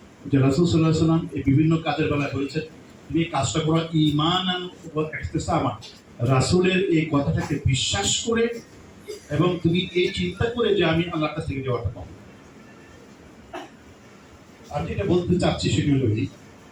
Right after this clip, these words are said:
আপনারা তো স্থপতি, তাদেরকে গড়া, আপনি তাদেরকে গড়ার স্থপতি, আপনার ভবিষ্যৎ, আমাদের ভবিষ্যৎ গড়ার স্থপতি, আমাদের ভবিষ্যৎ জাতীয় উন্ন-, উন্নয়নের স্থপতি। এই স্থপতি আপনারা শুধু স্থপতি থাকতে পারেন,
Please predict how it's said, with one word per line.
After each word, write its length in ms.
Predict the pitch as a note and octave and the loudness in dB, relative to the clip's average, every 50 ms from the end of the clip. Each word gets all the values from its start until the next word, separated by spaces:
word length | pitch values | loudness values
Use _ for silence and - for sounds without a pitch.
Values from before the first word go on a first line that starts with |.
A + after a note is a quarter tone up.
| - - - - - - - - - - - - - - - - - - - - - | -20 -20 -20 -20 -20 -20 -20 -20 -20 -20 -20 -20 -20 -20 -20 -20 -20 -20 -20 -18 -8
আপনারা 360 | - - - - E3 E3 E3 | -6 -4 -2 0 0 0 0
তো 100 | F#3+ F#3+ | 2 0
স্থপতি, 500 | - - - - E3 - - - D#3 - | 0 2 2 2 2 2 2 2 0 0
তাদেরকে 420 | - C3+ C3+ - - - - C#3 C3 | -2 -4 -4 -4 -6 -8 -8 -8 -4
গড়া, 360 | - C3+ C3+ C#3 C3+ C3+ - - - - - - - - - - - - - - - - - | 0 0 2 2 2 -2 -4 -10 -18 -14 -10 -8 -8 -8 -8 -10 -12 -16 -20 -20 -20 -12 -8
আপনি 260 | B2 - - C#3+ C#3 | -6 -4 -4 -4 -2
তাদেরকে 420 | - B2+ C3+ D3+ E3+ D#3+ - F3 D3+ | -2 -2 -2 0 0 0 0 0 0
গড়ার 260 | D3 D3 D3 C#3+ - - | 0 0 -2 -2 -4 -8
স্থপতি, 540 | - - - - - - - C#3+ C#3+ C#3 C3+ | -10 -10 -10 -6 -6 -6 -4 -2 -2 -2 -2
আপনার 260 | B2+ - - - - - - | -2 -4 -4 -4 -2 0 2
ভবিষ্যৎ, 460 | - C#3+ - - - - - - - | 4 4 4 2 0 -4 -6 -8 -10
আমাদের 280 | - - - - - - | -10 -8 -6 -6 -2 0
ভবিষ্যৎ 340 | - D#3+ F#3 - - E3+ E3 - - - - - - - - - | 2 4 4 4 4 2 0 -2 -6 -14 -18 -20 -20 -18 -6 -2
গড়ার 200 | C3+ C#3+ C#3 C3+ | 0 0 0 0
স্থপতি, 580 | - - - C3 B2 - - - C#3 C3+ C3+ - - - - | -2 -2 -2 -2 -2 -2 -4 -2 -2 -2 -2 -4 -10 -18 -8
আমাদের 240 | - C#3 C3+ - - | -6 -4 -2 0 2
ভবিষ্যৎ 400 | - - D#3 D#3+ - - D3+ - - - | 2 2 4 2 2 0 -2 -4 -6 -4
জাতীয় 360 | C3 C3+ - - D#3+ D3+ D3+ | -2 -2 -2 0 2 2 2
উন্ন-, 240 | D3+ D3 D3 D3 D#3 - | 4 2 2 0 -2 -4
উন্নয়নের 460 | C#3+ C#3 C#3 C#3 C#3+ C#3+ C#3+ C#3+ C#3 - | -2 0 2 4 4 4 4 2 2 0
স্থপতি। 420 | - - - - - G2+ - - - - - - - - - - - - - - - - - - - | 0 -4 -8 -6 -6 -6 -6 -6 -10 -10 -12 -16 -18 -18 -20 -20 -20 -20 -20 -20 -20 -20 -20 -8 -4
এই 80 | D#3 D3 | -2 -2
স্থপতি 500 | - - - E3 F3 F#3+ G#3+ G3+ G#3+ A3 | 2 4 4 4 4 4 2 2 2 2
আপনারা 260 | F#3+ - - G#3 G3 | 2 2 0 0 2
শুধু 320 | E3+ - F3+ F#3+ G3 - | 2 2 4 4 2 2
স্থপতি 360 | - - E3+ D#3+ F3 F3+ G#3+ A3 | 2 2 2 2 2 2 2 0
থাকতে 280 | F#3+ G3+ G#3 - G#3+ | 0 -2 -4 -4 -2
পারেন, 300 | G#3 G#3 G3 G3+ - - | -2 0 -2 -2 -6 -10